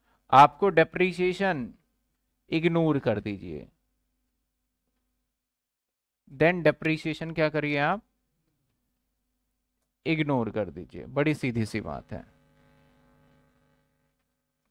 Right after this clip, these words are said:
यहां तक कोई दिक्कत है? यानी सर जब कभी भी आप फिक्स एसेट्स खरीदते हो, कई बार अक्सर हम ना खरीद तो लेते हैं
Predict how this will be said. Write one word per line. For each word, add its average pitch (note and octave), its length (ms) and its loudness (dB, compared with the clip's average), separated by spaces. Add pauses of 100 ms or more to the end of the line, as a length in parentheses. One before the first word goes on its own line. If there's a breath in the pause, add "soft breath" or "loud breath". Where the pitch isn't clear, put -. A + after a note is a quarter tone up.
(220)
यहां C3+ 260 8
तक E3+ 160 4
कोई E3 160 4
दिक्कत D#3 360 4
है? E3 120 0 (3250)
यानी F3 260 12
सर A3+ 200 12
जब G3+ 240 10
कभी A3 240 10
भी A3+ 120 8
आप G#3+ 140 12
फिक्स G3 260 4
एसेट्स G3+ 280 6
खरीदते E3 480 6
हो, E3+ 280 4
कई G#3+ 240 12
बार G3 260 12
अक्सर F#3 420 8
हम F3+ 180 4
ना G#3 220 6 (140)
खरीद D3+ 240 6 (100)
तो F#3+ 80 6
लेते F#3 280 6
हैं F3+ 200 4